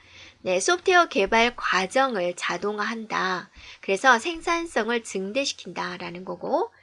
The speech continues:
자, 이 번에 보면 케이스는 소프트웨어 개발의 모든 단계에 걸쳐서 일관된 방법론을 지원을 한다. 다음에, 어, 케이스를 사용함으로써 개발의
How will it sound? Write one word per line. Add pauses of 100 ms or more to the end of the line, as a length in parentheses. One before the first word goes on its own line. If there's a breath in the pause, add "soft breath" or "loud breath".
(300 loud breath)
자,
이
번에
보면
케이스는
소프트웨어
개발의
모든
단계에
걸쳐서 (300 loud breath)
일관된
방법론을
지원을
한다. (480 loud breath)
다음에, (260 loud breath)
어,
케이스를
사용함으로써
개발의